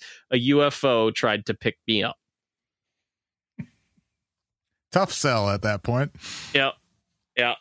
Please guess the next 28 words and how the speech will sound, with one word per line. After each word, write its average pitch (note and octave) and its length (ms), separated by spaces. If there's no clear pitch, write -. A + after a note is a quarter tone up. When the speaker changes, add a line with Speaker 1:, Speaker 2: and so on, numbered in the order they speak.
Speaker 2:
"I'm C3+ 180
not, G#3 200
Speaker 1:
Just D#3 140
a C#3+ 40
Speaker 2:
I'm F3+ 260
Speaker 1:
bit. - 80
Speaker 2:
not G3 400
drunk. E3+ 420
It's E3 260
the D#3 180
U A3 220
F - 200
Os A2+ 480
that A#2+ 220
are A#2 80
drunk." F3+ 420
Speaker 1:
Yep. B2 200
Uh, A#2+ 540
<laughs> - 400
Miss C3+ 340
Bedouin C#3 460
noticed C3 400
how C3+ 200
Lindia B2+ 500
was A#2 220
covering B2 480
her A2+ 200
ears, C#3 600